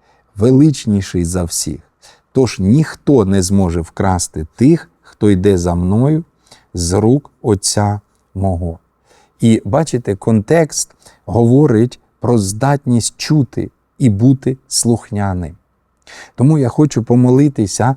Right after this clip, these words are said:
<clears throat> разом з вами про розвиток в цьому напрямку. Боже, я дякую Тобі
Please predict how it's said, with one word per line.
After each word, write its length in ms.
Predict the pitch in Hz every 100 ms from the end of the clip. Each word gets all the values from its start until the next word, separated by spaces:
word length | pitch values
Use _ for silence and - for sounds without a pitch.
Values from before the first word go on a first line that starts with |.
| - - -
<clears throat> 280 | - - -
разом 680 | - 170 123 110 107 127 117
з 60 | 104
вами 520 | 120 135 117 95 127 - _ _ _ _ _ _ _ - - -
про 320 | 120 113 208 - - - -
розвиток 880 | 101 123 123 101 98 - 113 120 _ _
в 40 |
цьому 340 | - 117 113 107
напрямку. 720 | 98 92 - 85 87 - - _ - - -
Боже, 320 | 117 127 123
я 140 | 117
дякую 560 | 127 135 147 139 113 101
Тобі 500 | - 95 87 120 131